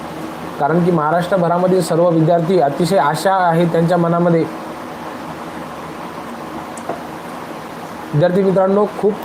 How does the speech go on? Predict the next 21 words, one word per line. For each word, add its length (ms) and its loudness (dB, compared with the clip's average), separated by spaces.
खूप 220 0
अपेक्षा 380 0
आहेत, 280 4
निश्चितच 460 2
चांगला 300 4
निर्णय 340 4
येईल 280 6
आणि 140 2
हमखास 520 2
आपल्या 280 4
बाजूने 420 4
एक 120 0
सकारात्मक 560 2
निर्णय 340 4
लागेल 340 4
अशा 160 0
प्रकारची 480 2
माहिती 280 2
मिळत 260 4
आहे. 180 4
सध्या 420 4